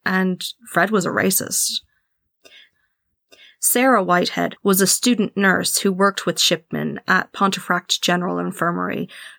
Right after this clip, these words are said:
who, realizing on his death in nineteen ninety-eight that she remembered her time working with him as a very bad period due to the amount of deaths that occurred during his stint,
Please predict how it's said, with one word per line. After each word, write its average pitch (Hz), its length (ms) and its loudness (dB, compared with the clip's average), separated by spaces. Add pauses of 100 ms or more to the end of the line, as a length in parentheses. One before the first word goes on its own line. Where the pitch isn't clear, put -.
who, 208 340 4 (120)
realizing 190 640 4
on 175 120 0
his 180 220 -2
death 180 560 0
in 185 200 2
nineteen 180 360 0
ninety-eight 180 580 2
that 180 160 0
she - 180 4
remembered 190 500 2
her 170 140 -2
time 175 400 -2
working 185 400 0
with 160 160 -4
him - 280 -6 (420)
as 190 160 2
a 185 80 4
very 202 340 4
bad 175 320 0
period 202 600 -2 (120)
due 226 160 2
to 220 100 2
the 208 80 4
amount 180 280 2
of 165 120 -8
deaths 214 360 -2
that 175 160 0
occurred 165 400 -4
during 170 260 -2
his 175 180 -4
stint, - 500 -2